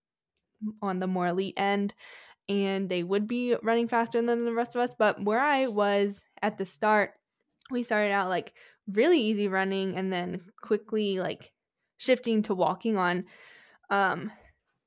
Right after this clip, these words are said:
most of the uphills, which was really nice 'cause I was, uh, like I said before, I was worried about getting stuck in the line, going faster than I wanted to go, but, like,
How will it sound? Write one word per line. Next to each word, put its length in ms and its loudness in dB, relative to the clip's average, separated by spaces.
most 280 -2
of 200 -6
the 340 0
uphills, 500 0
which 140 -4
was 240 -6
really 260 -2
nice 340 -4
'cause 140 -12
I 160 2
was, 420 -2
uh, 80 -2
like 180 2
I 40 -4
said 180 -4
before, 300 -4
I 60 2
was 240 -6
worried 260 0
about 240 2
getting 220 -4
stuck 260 -4
in 60 -4
the 80 -2
line, 360 -2
going 280 2
faster 440 0
than 140 0
I 100 0
wanted 300 -4
to 100 -6
go, 200 4
but, 280 -2
like, 180 -4